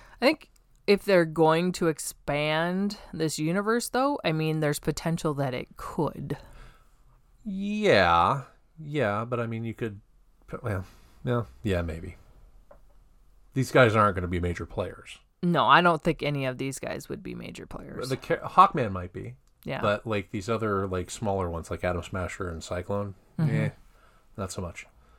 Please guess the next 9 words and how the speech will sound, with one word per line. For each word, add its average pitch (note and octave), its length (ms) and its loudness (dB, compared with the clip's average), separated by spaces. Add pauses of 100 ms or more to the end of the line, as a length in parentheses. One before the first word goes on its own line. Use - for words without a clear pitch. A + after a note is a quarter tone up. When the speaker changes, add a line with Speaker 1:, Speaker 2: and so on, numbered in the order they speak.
(280)
Speaker 2:
I D3+ 60 8
also F#3 220 6
had D3 280 -4
this E3 180 0
question. F#2+ 540 -2 (580)
Why F3 240 4
do C4 60 8
humans F#3+ 460 -2 (440)
always, G#3+ 680 6